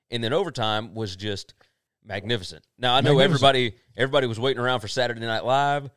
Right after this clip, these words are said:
Speaker 1: which I, I'm sure you did not get to watch that, but
Speaker 2: No, but I've gotta
Speaker 1: unbelievable.
Speaker 2: t-, my, I, let me tell you, let me tell you who was the all-star last night, okay?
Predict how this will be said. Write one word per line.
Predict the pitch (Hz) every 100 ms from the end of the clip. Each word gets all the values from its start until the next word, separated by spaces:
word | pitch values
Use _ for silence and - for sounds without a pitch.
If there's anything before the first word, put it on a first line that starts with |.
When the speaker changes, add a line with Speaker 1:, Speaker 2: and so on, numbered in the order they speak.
| _ _
Speaker 1:
which | 120 117
I, | 101 107 - -
I'm | 113 110
sure | 101 160
you | 131 120
did | 117
not | 107 95
get | 101
to | 101
watch | 104 90
that, | 90 78 101
but | 98 85 - -
Speaker 2:
No, | 170 185
but | 156 175
I've | 170
gotta | 139
Speaker 1:
unbelievable. | 117 101 151
Speaker 2:
t-, |
my, | 170 165
I, | 175 156
let | 247
me | 220
tell | - 170
you, | 139 -
let | 262
me | 262
tell | 226
you | 185
who | 180
was | 160
the | 139
all-star | 127 117 - 104 87
last | 78 80
night, | 95 76 -
okay? | 143 127